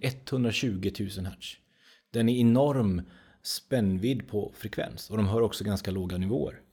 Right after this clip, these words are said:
Jämför man med oss människor då som hör när vi är nyfödda från tjugo hertz till tjugotusen hertz, så är tumlaren, eh, fantastiskt djur på att höra. Jämför man med en fisk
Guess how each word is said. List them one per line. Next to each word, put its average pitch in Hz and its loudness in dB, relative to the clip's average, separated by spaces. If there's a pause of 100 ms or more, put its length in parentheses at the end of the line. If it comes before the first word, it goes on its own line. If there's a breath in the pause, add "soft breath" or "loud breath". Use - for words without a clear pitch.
(180)
Jämför 117 2
man 117 4
med 131 4
oss - -2
människor 107 2
då 117 2
som 101 -2
hör 98 2
när 95 0
vi 95 -2
är 98 -2
nyfödda 92 -2
från 90 -6
tjugo 95 -4
hertz 104 -4
till 92 -6
tjugotusen 101 -4
hertz, - -10 (100)
så - -10
är 90 -4
tumlaren, 87 -4 (500 soft breath)
eh, - -14
fantastiskt 107 -6
djur 98 -6
på - -14
att - -14
höra. - -14 (1000 soft breath)
Jämför 127 2
man 113 4
med 110 6
en 104 2
fisk - -4